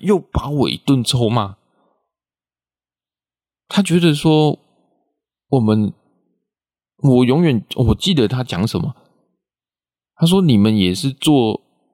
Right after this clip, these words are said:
零食的，凭什么要，要我跟你们合作？”我操！我真的晴天霹雳，我真的晴天霹雳呢！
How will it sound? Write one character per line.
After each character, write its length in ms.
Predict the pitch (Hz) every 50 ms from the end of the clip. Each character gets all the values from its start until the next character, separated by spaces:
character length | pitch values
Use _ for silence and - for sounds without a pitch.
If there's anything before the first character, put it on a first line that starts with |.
| _ _
零 240 | - 110 107 110 123
食 220 | 120 - - 87
的， 300 | 80 76 69 58 50 - - _ _ _ _ _ _ _ _ _ _ -
凭 200 | - 117 123 139
什 180 | 139 131 104
么 160 | 92 90 90
要， 320 | 95 120 123 117 107 - - _ _ _ _ _ _ _ _ _ _ _ _ _ _
要 140 | - 143 143
我 260 | 123 107 92 85 82
跟 180 | - - 110 113
你 80 | 98
们 200 | 85 80 80 78
合 240 | 78 98 92 67 76
作？” 360 | - - 110 98 87 82 - _ _ _ _ _ _ _ _ _ _ _ _
我 200 | - 196 202 202
操！ 280 | 180 - 175 170 170 175
我 280 | 175 151 135 120 - - _ _
真 140 | - 131 135
的 100 | 139 135
晴 240 | - - - 107 107
天 200 | 110 120 113 110
霹 160 | - 117 113
雳， 260 | 107 120 117 104 110 - _ _ _ _ _ _ _ _ _ _ _ _ _ _ _ _ _ _ _ _ _ _ _ _ _ _ _ _ _ _ _ _ _ _ _ _ _ _ _
我 380 | - 120 131 127 120 113 110 110
真 140 | 104 151
的 160 | 170 156 143 123
晴 240 | - - - 107
天 200 | 120 135 123 123
霹 300 | 123 123 117 110 113 135
雳 220 | 123 127 113 139 120
呢！ 240 | 117 107 92 90